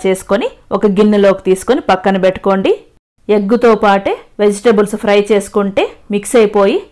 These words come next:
ఎగ్గు కనబడదండి. విడిగా ఫ్రై చేసుకొని లాస్ట్లో కలుపుకుంటే బాగుంటుంది.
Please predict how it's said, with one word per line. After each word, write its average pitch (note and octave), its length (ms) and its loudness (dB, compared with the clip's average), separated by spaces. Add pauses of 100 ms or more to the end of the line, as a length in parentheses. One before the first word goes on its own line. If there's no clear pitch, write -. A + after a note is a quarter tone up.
(160)
ఎగ్గు G3+ 180 2 (100)
కనబడదండి. G3+ 680 0 (380)
విడిగా A3+ 300 4 (120)
ఫ్రై G3 140 2 (140)
చేసుకొని G#3 420 -2 (340)
లాస్ట్లో G#3+ 460 0
కలుపుకుంటే G3+ 520 0 (160)
బాగుంటుంది. F#3 580 0